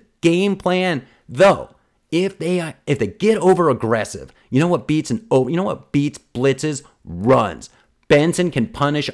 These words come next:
on the ground. Florida State will have to be wary of all sorts of delayed blitzes, blitz schemes that are gonna try to confuse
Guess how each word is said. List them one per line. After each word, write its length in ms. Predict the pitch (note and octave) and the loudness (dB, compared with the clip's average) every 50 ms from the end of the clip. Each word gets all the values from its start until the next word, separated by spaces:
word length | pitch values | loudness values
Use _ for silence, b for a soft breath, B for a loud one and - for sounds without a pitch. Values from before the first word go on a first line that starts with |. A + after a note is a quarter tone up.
| - - | -8 -4
on 240 | C#3 C3 C3 C3+ C3+ | -2 -2 0 0 0
the 80 | A#2 G#2+ | -2 -2
ground. 420 | G2 A#2 A2 A2 G#2 F2+ F2 - b b b b | -4 -4 -4 -4 -6 -8 -14 -20 b b b b
Florida 280 | b - D3+ E3+ F3+ G#3 | b -6 -4 -2 -2 -2
State 400 | G3+ - - - F3 F3 F3+ D3+ | -4 -6 -4 0 2 2 2 2
will 120 | C3+ B2 | 2 0
have 240 | G#2+ A2 A#2 A2 - | 0 0 -2 -4 -4
to 100 | - C3 | -4 -4
be 180 | B2+ B2+ D3+ D#3+ | -2 -2 0 0
wary 880 | E3+ F3 G3+ A#3+ A#3 A#3+ C4 C#4+ C4+ F#3+ E3+ E3+ E3 E3+ E3+ E3+ D#3+ b b b b | 0 0 -2 -2 -2 -2 -2 -2 0 0 0 0 0 -2 -4 -4 -6 b b b b
of 240 | b - B2 - - - | b -4 -4 -4 -6 -4
all 300 | - B2 B2 C3+ C#3 D3+ | 0 2 4 4 2 2
sorts 460 | D3+ - - D3+ D3 C#3+ D3 C#3+ - | -2 -4 -2 0 0 0 0 0 -2
of 100 | D3 C3 | -6 -2
delayed 560 | C3+ - B2 A#2 B2 B2 B2+ C3 C#3 B2+ A2 | -2 -2 0 0 -2 -2 -2 -4 -4 -6 -6
blitzes, 500 | - G#2+ G2 F#2+ F2+ - - E2+ D2 - b b b b b b | -6 -4 -4 -4 -4 -6 -10 -14 -14 -16 b b b b b b
blitz 400 | - A#2+ B2+ C#3 D#3 D#3+ D#3+ - | -10 -4 -2 0 0 -2 -2 -4
schemes 800 | - - - B2+ - _ - D3+ E3+ G3 G#3 G3 D#3 D3 D3 B2+ | -6 -6 -6 -8 -10 _ -2 0 2 2 4 4 2 2 2 2
that 100 | C3+ B2 | 0 0
are 40 | C3 | 0
gonna 180 | C#3+ C#3+ C#3 | 0 0 0
try 240 | C3+ - D#3 D3+ D3+ | -2 -4 -4 -2 -2
to 80 | D3+ D3 | -4 -4
confuse 1160 | - - C#3 A#2+ - - - D3 D#3 F#3 A#3 E4 F4 D#4+ G3+ C3+ G#2 F#2 F#2+ B2 C#3+ C#3 - | -6 -6 -6 -6 -6 -8 -14 -10 -4 0 4 4 6 6 4 2 0 0 -4 -4 -6 -6 -8